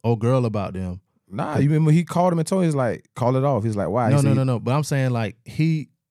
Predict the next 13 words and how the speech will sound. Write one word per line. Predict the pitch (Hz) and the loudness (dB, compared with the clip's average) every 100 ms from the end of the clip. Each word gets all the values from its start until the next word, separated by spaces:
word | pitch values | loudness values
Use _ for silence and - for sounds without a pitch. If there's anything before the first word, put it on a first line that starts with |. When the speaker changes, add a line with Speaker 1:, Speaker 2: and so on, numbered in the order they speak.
| _ | _
Speaker 1:
he, | - 175 175 - | -10 -4 -4 -2
uh, | 123 117 107 - _ _ _ _ _ _ _ _ - | -2 -2 -4 -6 _ _ _ _ _ _ _ _ -2
remember | 117 156 151 | 2 2 2
he | 151 | 0
talked, | - 139 110 _ _ _ _ _ _ _ _ _ | -2 -4 -4 _ _ _ _ _ _ _ _ _
he | - 180 | -2 0
told, | 175 151 135 - | 2 0 0 0
uh, | 120 113 107 107 - | 0 0 -2 -4 -4
Zamara | 107 113 131 127 107 107 - _ _ _ _ _ _ _ | -2 0 2 2 0 -4 -10 _ _ _ _ _ _ _
about | 101 120 120 101 | -2 0 0 0
it, | 95 | -6
but, | 101 92 _ _ _ _ _ _ _ - | -8 -8 _ _ _ _ _ _ _ -10
um, | 107 98 95 90 | -8 -6 -8 -10